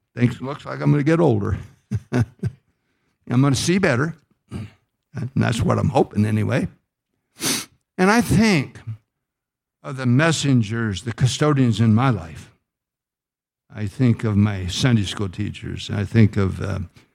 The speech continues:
we called them sisters. Everybody was sister and brother in the church I grew up in, and so there was Sister Davis.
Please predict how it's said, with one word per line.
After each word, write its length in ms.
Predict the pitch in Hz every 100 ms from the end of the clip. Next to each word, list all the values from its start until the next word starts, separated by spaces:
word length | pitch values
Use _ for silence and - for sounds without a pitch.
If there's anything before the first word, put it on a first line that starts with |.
| _
we 120 | 151 135
called 380 | 143 123 101
them 560 | 87 92 90 98 110 98
sisters. 920 | - - 131 - - - - - - - _ _ _ _
Everybody 400 | 117 123 117 110
was 160 | 98 101
sister 380 | - 113 - 101
and 120 | 98
brother 380 | 120 117 95 95
in 140 | 90
the 80 | 92
church 340 | - 110 85
I 160 | 113 120
grew 280 | 104 92 98
up 260 | 98 -
in, 260 | 98 120 131
and 160 | 95
so 280 | 90 110 98 - _ _ _ _
there 140 | 117 110
was 300 | 107 104 - _
Sister 500 | - 135 117 - 104
Davis. 840 | 98 110 113 90 85 - - -